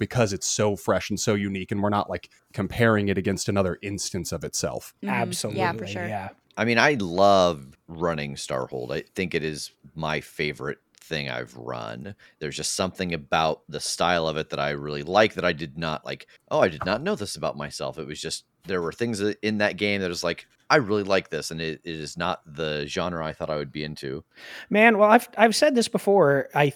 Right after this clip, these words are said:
Speaker 3: I don't remember if it was on a Q and A or a, a live thing or just sitting around the table, but, um,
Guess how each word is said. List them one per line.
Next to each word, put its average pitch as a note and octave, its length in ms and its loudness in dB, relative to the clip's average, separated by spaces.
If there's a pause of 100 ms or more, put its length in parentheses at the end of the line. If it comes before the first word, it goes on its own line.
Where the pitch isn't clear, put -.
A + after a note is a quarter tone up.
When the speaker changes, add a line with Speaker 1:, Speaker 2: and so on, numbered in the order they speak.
(100)
Speaker 3:
I F#3 100 6
don't G#3 160 4
remember F3+ 360 6
if C#3+ 120 4
it A#2+ 80 0
was C3+ 140 2
on C#3 140 4
a C3 40 0
Q B2+ 240 0
and A#2 100 0
A A3 280 8
or C#3 140 8
a, A#2 260 6 (260)
a - 300 -8
live F#3+ 320 10
thing A3 260 2
or D#3 100 4
just D#3 180 -4
sitting C#3+ 180 -2
around D#3 260 4
the C3 60 0
table, C#3 500 0
but, - 220 -8 (220)
um, B2 380 0